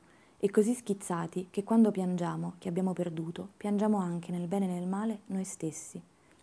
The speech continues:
come eravamo, come non siamo più, come un giorno non saremo affatto. Il tempo è la scuola dove impariamo,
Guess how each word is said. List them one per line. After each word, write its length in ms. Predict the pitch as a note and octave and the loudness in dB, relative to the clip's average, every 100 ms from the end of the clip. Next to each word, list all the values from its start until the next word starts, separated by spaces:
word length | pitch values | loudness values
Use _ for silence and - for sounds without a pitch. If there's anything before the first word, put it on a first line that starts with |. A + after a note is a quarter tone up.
| _ - | _ 0
come 200 | G#3+ G#3 | 2 2
eravamo, 460 | G3+ E3+ E3 E3 - | 2 0 -4 -6 -4
come 200 | G3 G3 | 0 2
non 160 | G3 | 2
siamo 260 | F#3+ G#3 G3 | 0 0 -2
più, 220 | - F3+ E3+ - - - | -4 -8 -8 -16 -20 -14
come 180 | - G#3 | 0 4
un 80 | A3 | 6
giorno 240 | A3+ A#3 | 6 4
non 160 | G#3+ F#3 | 4 2
saremo 300 | F#3 F#3 F#3 | 0 -2 -2
affatto. 720 | - E3+ E3 - - E3+ - _ _ - _ _ _ _ _ _ _ _ - - - - - | -6 -10 -10 -12 -14 -14 -16 _ _ -20 _ _ _ _ _ _ _ _ -20 -20 -20 -20 -4
Il 160 | A3 A3 | 0 2
tempo 380 | G#3 F3 F3 F#3+ | 2 2 2 2
è 20 | |
la 80 | F#3+ | 2
scuola 260 | - A3 | 2 4
dove 120 | G3 F#3 | 4 2
impariamo, 640 | E3+ F3 E3+ D#3+ D#3+ | 0 0 -2 -2 -4